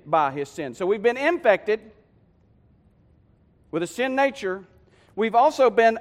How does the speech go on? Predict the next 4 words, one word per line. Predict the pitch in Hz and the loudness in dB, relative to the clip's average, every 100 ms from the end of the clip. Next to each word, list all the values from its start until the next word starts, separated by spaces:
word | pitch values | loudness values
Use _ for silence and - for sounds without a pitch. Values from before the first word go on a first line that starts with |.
| - | 0
affected | 330 330 226 170 - 98 - _ _ _ _ _ _ _ _ _ _ _ _ _ _ _ | 0 4 2 2 -4 -14 -14 _ _ _ _ _ _ _ _ _ _ _ _ _ _ _
with | 170 247 247 | -2 0 0
the | 202 | -6
sentence | - - 302 339 208 175 - - | -10 -6 -4 -2 -4 -6 -10 -20